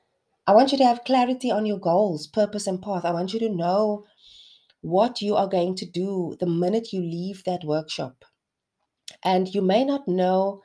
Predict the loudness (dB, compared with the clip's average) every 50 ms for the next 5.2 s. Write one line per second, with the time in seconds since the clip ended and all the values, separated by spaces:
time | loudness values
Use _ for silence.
0 | _ _ _ _ -8 -6 -6 -6 -6 -4 -2 0 2 2 2 0 0 -4 -8 -14
1 | _ _ _ _ _ _ 2 2 2 2 -2 -6 -6 -4 -6 -4 -2 2 2 2
2 | 2 0 -2 -4 -2 -2 -2 0 0 0 0 -2 -4 -6 -6 -6 -4 -4 -2 -2
3 | -2 -2 -2 -4 -6 -8 -14 _ _ _ -4 -4 -2 -2 -2 -2 0 0 0 0
4 | 0 -2 -4 -6 _ _ _ _ _ _ -6 -2 -2 0 0 -2 -2 -4 -6 -6
5 | -8 -12 -14